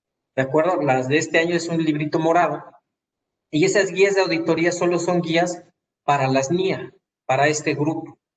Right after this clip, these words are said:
¿de acuerdo? Entonces tú te vas ahorita, consultas ese libro, lo compras, y ahí sí tratamos en esas guías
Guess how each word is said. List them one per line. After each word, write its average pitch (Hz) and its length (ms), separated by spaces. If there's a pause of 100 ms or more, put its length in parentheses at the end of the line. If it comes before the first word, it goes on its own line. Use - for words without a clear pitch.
(560)
¿de 139 60
acuerdo? 147 400
Entonces 160 420
tú 175 120
te 190 100
vas 180 220
ahorita, 196 500 (380)
consultas 151 520
ese 175 200
libro, 175 360
lo 135 140
compras, 180 500 (400)
y 147 140
ahí 165 160
sí 170 180
tratamos 180 680
en 165 100
esas 175 320
guías 160 460